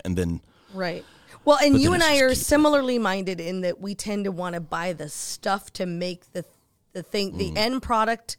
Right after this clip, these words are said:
Speaker 1: Mm-hmm.
Speaker 2: good
Speaker 1: Mm-hmm.
Speaker 2: before we do the thing that's gonna make the end product.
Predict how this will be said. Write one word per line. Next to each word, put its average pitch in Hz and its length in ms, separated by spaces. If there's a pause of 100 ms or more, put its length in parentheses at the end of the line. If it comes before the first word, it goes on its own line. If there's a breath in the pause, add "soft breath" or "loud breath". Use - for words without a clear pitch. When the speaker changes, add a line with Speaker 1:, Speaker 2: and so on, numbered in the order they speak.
(140)
Speaker 1:
Mm-hmm. - 260
Speaker 2:
good 254 340 (300 soft breath)
Speaker 1:
Mm-hmm. 147 220
Speaker 2:
before 269 340
we 247 160
do 202 260
the 233 140
thing 233 360
that's 208 180
gonna 208 200
make 202 260
the - 180
end 175 220
product. - 640